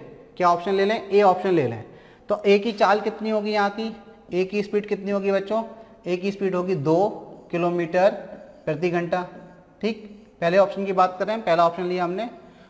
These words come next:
और B की speed की अगर बात करें, तो बी की चाल कितनी होगी? पाँच किलोमीटर प्रति घंटा। अब इन्होंने बोला ए कितने?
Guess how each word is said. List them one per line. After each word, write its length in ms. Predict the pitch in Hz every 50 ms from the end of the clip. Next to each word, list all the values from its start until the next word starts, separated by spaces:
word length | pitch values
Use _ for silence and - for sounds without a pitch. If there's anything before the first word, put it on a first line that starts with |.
| _ _ _
और 100 | 185 185 160
B 240 | 143 151 185 202
की 200 | 196 - 240 240
speed 300 | 233 - - 226 220 220 220
की 80 | 220
अगर 180 | 214 208 214 208
बात 260 | 202 202 196 196 196 -
करें, 160 | 202 208 202
तो 60 | 196
बी 160 | 175 160 180 190
की 120 | 185 214
चाल 200 | 202 220 196 190 190
कितनी 280 | 190 190 190 - 196
होगी? 280 | 196 190 185 175 202 208 202 - - - - - - - - - -
पाँच 420 | 175 170 170 180 196 214 - - - - - - - - - - - - -
किलोमीटर 560 | - 175 175 185 180 185 175 175 185 185 202 220 202 - - - - - - - - - - - - -
प्रति 240 | 170 160 165 185
घंटा। 420 | 175 180 170 170 170 175 175 175 170 - - - - - - - - - - -
अब 120 | 196 190
इन्होंने 240 | 196 196 208 220 226
बोला 220 | 220 220 226 233 233 - -
ए 100 | 202 220
कितने? 460 | 214 220 208 214 214 226 233 240 233